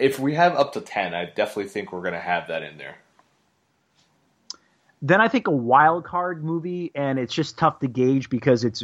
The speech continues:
Speaker 2: it came out really late in the game. This is kind of like your American Sniper,
Speaker 1: Hmm.
Speaker 2: where if you remember American Sniper, it actually didn't get any Globe nominations or anything because it was just, it was very late.
Speaker 1: That was
Speaker 2: Uh,
Speaker 1: super
Speaker 2: and then
Speaker 1: late.
Speaker 2: it,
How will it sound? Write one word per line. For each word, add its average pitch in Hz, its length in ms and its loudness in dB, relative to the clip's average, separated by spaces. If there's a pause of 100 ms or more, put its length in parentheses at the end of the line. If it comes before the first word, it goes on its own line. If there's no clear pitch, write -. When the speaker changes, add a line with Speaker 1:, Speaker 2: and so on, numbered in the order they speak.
Speaker 2:
it 131 140 -2
came 143 220 4
out 120 200 4
really 135 240 0
late 131 220 0
in 131 60 -8
the 123 80 -2
game. 123 380 0 (240)
This 160 180 4
is 160 100 0
kind 117 220 4
of 139 100 2
like 143 220 2
your 139 140 2
American 127 480 2
Sniper, 135 680 0 (140)
Speaker 1:
Hmm. 101 140 -8
Speaker 2:
where 139 160 8
if 131 120 0
you 143 100 2
remember 139 380 2
American 131 400 -2
Sniper, 123 580 0 (240)
it 151 100 4
actually 170 280 4
didn't 143 240 2
get 139 180 2
any 139 160 0
Globe 127 360 2
nominations 117 680 2
or 110 80 -4
anything 131 360 0
because 113 400 0
it 120 60 4
was 113 160 2
just, - 320 0 (160)
it 143 80 8
was 123 140 8
very 123 220 6
late. 104 360 -4 (220)
Speaker 1:
That 95 80 -6
was - 100 -2
Speaker 2:
Uh, 131 100 8
Speaker 1:
super 127 140 4
Speaker 2:
and 131 100 2
then 143 100 6
Speaker 1:
late. 131 80 -2
Speaker 2:
it, - 60 -20